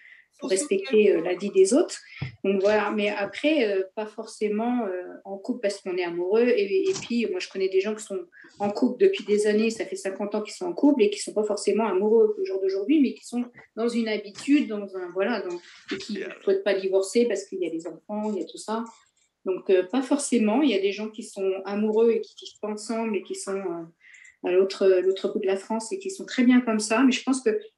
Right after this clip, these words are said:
Speaker 1: chacun a sa notion, son, sa manière de, de, de voir l'amour et, et le couple, et cetera. Et chacun le met à sa sauce, hein. Ça, c'est
Speaker 2: Faut
Speaker 1: comme la sexualité, hein. Il y a autant de sexualité qu'il y a de personnes, je pense. Donc, euh,
Speaker 3: Ouais.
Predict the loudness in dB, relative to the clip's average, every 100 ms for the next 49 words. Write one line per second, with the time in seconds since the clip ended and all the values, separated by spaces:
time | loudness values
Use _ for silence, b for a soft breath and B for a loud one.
0 | _ -2 0 2 2 2 2 -4 -8 -8
1 | -8 -8 -6 -4 -2 -4 -6 -12 -10 -10
2 | -12 -18 _ _ B B B -6 -2 2
3 | 2 2 0 -2 0 -2 -2 -2 0 0
4 | 0 0 -2 -2 0 0 0 -2 -2 -4
5 | -4 -4 -6 -6 -4 -4 -4 -6 -4 -4
6 | -2 -2 -2 -2 -2 -4 -6 -6 -8 -6
7 | -6 -4 -6 -6 -8 -8 -8 -6 -6 -8
8 | -10 -10 -6 -8 -8 -16 -20 _ b b
9 | b b -2 0 2 0 0 0 2 2
10 | 4 4 4 2 -4 B B -2 0 2
11 | 0 0 -2 0 0 -2 -6 -6 -6 -6
12 | -4 -2 -4 -6 -4 -4 -10 _ -14 -14
13 | -6 -4 -2 -2 -2 -4